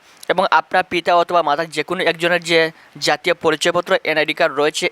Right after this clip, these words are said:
এটারও প্রয়োজন হবে, এটাও আপনি আগে থেকেই এটার ফটোকপি সংগ্রহ করে রাখবেন। তারপর এখানে রয়েছে যে আপনার টেস্টিমোনিয়াল,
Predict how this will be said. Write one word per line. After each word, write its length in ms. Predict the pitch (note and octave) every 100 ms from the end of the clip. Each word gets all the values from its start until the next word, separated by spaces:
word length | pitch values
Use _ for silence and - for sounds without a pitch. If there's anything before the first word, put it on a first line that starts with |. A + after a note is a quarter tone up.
| -
এটারও 260 | E3 F3
প্রয়োজন 340 | E3 D3+ C#3+ D#3
হবে, 280 | D#3+ F#3+ -
এটাও 220 | D#3 E3+
আপনি 320 | D#3 - D#3 - _ - - -
আগে 200 | C#3 D#3+
থেকেই 300 | F#3 F3+ F#3+
এটার 200 | - E3
ফটোকপি 440 | D#3 D3+ D3+ - F3
সংগ্রহ 340 | - D3 D3+
করে 180 | C#3+ C3+
রাখবেন। 400 | C#3 - G3+ B3+ - - - - - - - - _ _ _ _ _ _ -
তারপর 340 | E3+ D#3+ G3+
এখানে 240 | F3 G3
রয়েছে 560 | F#3+ F#3+ F#3 A3 G3+ G3+
যে 260 | F3 E3+ D#3+
আপনার 360 | D3+ E3+ D#3+ - _ _ D3 - - - - - _ _ _ - -
টেস্টিমোনিয়াল, 720 | F#3 F#3 - F#3+ F3 C#3 C3+